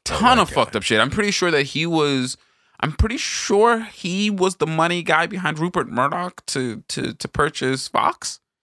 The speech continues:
Speaker 1: if I remember correctly. But he has funded tons of,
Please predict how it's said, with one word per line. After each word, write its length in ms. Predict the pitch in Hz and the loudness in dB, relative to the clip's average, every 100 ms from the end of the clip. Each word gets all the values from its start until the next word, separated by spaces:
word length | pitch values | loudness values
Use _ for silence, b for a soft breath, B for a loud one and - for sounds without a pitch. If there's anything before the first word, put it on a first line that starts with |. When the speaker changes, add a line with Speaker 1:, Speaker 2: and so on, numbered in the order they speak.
| _ _ _ _ _ _ _ _ _ _ _ _ - | _ _ _ _ _ _ _ _ _ _ _ _ -6
Speaker 1:
if 100 | - | 2
I 80 | 135 | 4
remember 280 | 147 147 156 | 4 0 0
correctly. 400 | 165 143 - 180 | 2 2 2 0
But 220 | 156 123 b b | 0 0 b b
he 240 | 196 226 226 | -4 0 2
has 160 | 156 | 0
funded 360 | - 151 135 110 | 0 0 0 -2
tons 600 | - 160 180 196 196 160 | 0 2 2 0 -2 0
of, 360 | 82 104 95 | 0 0 -2